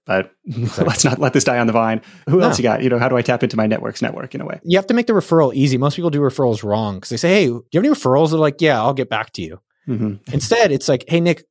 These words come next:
Speaker 2: who's one person that sent you a DocuSign, or who's the first person," this is a specific phrase,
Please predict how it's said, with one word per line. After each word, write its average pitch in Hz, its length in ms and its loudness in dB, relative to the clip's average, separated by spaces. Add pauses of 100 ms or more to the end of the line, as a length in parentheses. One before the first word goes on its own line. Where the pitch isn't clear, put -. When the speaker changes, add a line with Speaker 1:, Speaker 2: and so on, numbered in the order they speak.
Speaker 2:
who's 214 240 2
one 151 220 0
person 151 260 -2
that 131 120 -2
sent 139 120 -2
you 135 80 0
a 117 60 2
DocuSign, 123 460 -2
or 120 60 0
who's 190 200 0
the 214 80 2
first 156 320 0
person," 135 320 -2
this 120 100 -2
is 131 80 0
a 123 60 0
specific 113 340 -4
phrase, 104 320 -2